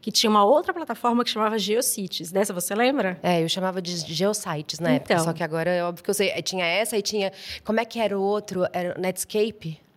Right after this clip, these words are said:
Speaker 1: Netscape era o browser.
Speaker 2: É, que era o, o navegador. Eu acho
Speaker 1: É.
Speaker 2: que era dessa mesma época que eu usava na minha salinha do iase de antes de entrar na aula de
Speaker 1: É.
Speaker 2: inglês.
Speaker 1: É, é tipo essa época.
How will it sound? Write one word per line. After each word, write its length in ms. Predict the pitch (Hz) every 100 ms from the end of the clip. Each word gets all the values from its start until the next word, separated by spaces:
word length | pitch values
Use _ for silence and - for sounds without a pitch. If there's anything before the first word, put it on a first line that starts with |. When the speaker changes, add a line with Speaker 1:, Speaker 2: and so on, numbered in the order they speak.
| _ _ _ -
Speaker 1:
Netscape 420 | 180 180 226 214
era 140 | 254 339
o 100 | 403
browser. 280 | 285 185 175
Speaker 2:
É, 100 | 170
que 80 |
era 180 | 190 185
o, 160 | 208 208
o 40 |
navegador. 580 | 208 190 196 226 208 175
Eu 80 | 208
acho 140 | 190
Speaker 1:
É. 20 | 175
Speaker 2:
que 60 |
era 100 | 196
dessa 280 | 190 202 214
mesma 400 | 196 226 262 226
época 200 | 185 -
que 80 | 196
eu 60 |
usava 340 | 185 180 185 190
na 120 | 190
minha 160 | 190 185
salinha 340 | 185 185 185
do 140 | 170
iase 420 | 190 170 175 165 156
de 100 | 165
antes 240 | 175 190
de 80 | 180
entrar 220 | 190 190
na 40 | 180
aula 140 | 180
de 100 | -
Speaker 1:
É. 40 | 180
Speaker 2:
inglês. 420 | 170 359 330 - -
Speaker 1:
É, 440 | - 269 311 -
é 40 | 277
tipo 380 | 269 370 370
essa 260 | 330 339 403
época. 680 | 440 269 233 240 370 453